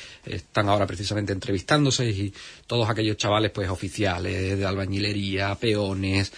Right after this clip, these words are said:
eh, pintores, eh, pues se les ha llamado cerca de trescientas personas que se les ha contratado, creo que han empezado el, el lunes pasado, empezaron cerca de trescientos chavales menores de treinta años y que van a estar ahora dis-,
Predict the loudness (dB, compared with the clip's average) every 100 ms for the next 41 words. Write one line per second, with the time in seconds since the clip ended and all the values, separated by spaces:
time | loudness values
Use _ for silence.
0 | -16 -18 -12 -2 4 4 4 4 6 6
1 | 4 2 -6 -18 -14 -2 -2 0 0 4
2 | 4 4 4 4 2 0 -2 0 2 2
3 | 2 -2 -2 0 0 -2 -2 0 0 0
4 | -2 -2 0 -2 -2 -8 _ _ -2 0
5 | 0 -2 -2 2 2 2 0 -4 -4 -4
6 | -2 0 0 0 0 0 -4 -2 0 2
7 | 0 -4 -10 -18 -2 4 4 4 0 -4
8 | 0 0 0 -4 0 0 0 -10 -20 -20
9 | -12 -4 -2 -2 -4 -4 -2 0 2 2
10 | 0 -8 -12 -2 0 0 -2 0 0 2
11 | 2 2 2 2 4 2 2 0 2 2
12 | -2